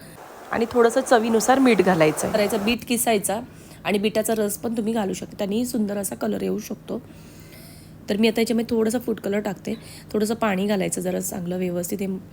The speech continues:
मसाले वगैरे थोडंसं जा-, जास्त घालायचं नाही आणि हाताने जोरात असं कालवायचं नाही, नाहीतर मग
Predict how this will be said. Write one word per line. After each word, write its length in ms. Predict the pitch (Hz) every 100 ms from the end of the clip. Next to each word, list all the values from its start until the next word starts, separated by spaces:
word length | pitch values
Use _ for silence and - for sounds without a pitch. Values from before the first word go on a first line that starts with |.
| - - - -
मसाले 380 | 202 196 190 185
वगैरे 320 | 185 180 208 370 -
थोडंसं 320 | 226 214 247
जा-, 160 | 202 208
जास्त 340 | 208 196 -
घालायचं 460 | 208 196 180 170 196
नाही 120 | 190 - - - -
आणि 120 | 190 233
हाताने 420 | 214 196 214 233
जोरात 340 | 220 208 214
असं 140 | 220 233
कालवायचं 480 | 226 185 190 185
नाही, 120 | 196 185
नाहीतर 260 | 190 208
मग 140 | 214